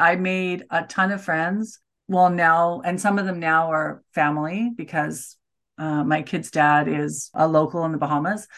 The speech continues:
And so we have very tight, very close ties and family there.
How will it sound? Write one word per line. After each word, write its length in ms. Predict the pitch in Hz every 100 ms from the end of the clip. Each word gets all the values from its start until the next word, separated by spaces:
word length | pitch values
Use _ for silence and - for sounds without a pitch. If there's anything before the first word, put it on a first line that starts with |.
| - - -
And 140 | 175
so 160 | - 190
we 120 | 185
have 240 | 185 185
very 280 | 170 170 175
tight, 560 | 175 - 165 165 202 - - - -
very 200 | 185 185
close 360 | - 175 165
ties 760 | - 156 147 147 160 180 - -
and 180 | 160 -
family 380 | 147 147 156 151
there. 360 | 156 170 190